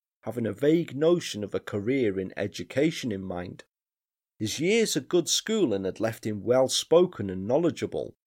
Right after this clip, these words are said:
certainly smart enough to do well, but with it also an emotionless nature and condescending, almost arrogant attitude that meant as a result he was not a very well-liked person. Coming from wealth also,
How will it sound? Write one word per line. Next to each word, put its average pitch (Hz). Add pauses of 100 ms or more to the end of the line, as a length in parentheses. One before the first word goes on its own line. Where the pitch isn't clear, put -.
(140)
certainly 156
smart -
enough 110
to 107
do 113
well, 104 (440)
but 117
with 170
it 117
also 127
an 110
emotionless 156
nature -
and 92
condescending, 101 (100)
almost 120 (160)
arrogant 120 (160)
attitude 95
that 90
meant 117
as 160
a 196
result 180
he 92
was 92
not 120
a 98
very 98
well-liked 90
person. 101 (840)
Coming 220
from 180
wealth 165
also, 156